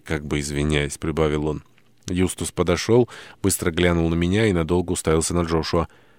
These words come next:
«Я тебя знаю, парнишка, я тебя уже где-то видел». «Похороны в Яфии», — быстро сказал я, мои глаза просто прилипли к короткому мечу с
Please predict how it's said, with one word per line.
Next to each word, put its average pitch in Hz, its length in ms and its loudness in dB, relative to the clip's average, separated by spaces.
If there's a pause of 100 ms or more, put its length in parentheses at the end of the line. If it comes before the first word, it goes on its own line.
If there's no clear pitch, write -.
(240)
«Я 110 320 0
тебя 147 280 4
знаю, 147 320 4
парнишка, 90 720 4
я 92 280 0
тебя 147 400 0
уже 135 200 2
где-то 135 280 0
видел». 90 400 4 (1000)
«Похороны 95 560 4
в - 20 0
Яфии», — 107 480 4
быстро 87 300 2
сказал 92 360 2
я, 87 200 6
мои 85 220 2
глаза 82 360 2
просто 90 380 -2
прилипли 87 720 -2
к - 80 -20
короткому 85 560 -2
мечу 90 480 2
с - 140 -4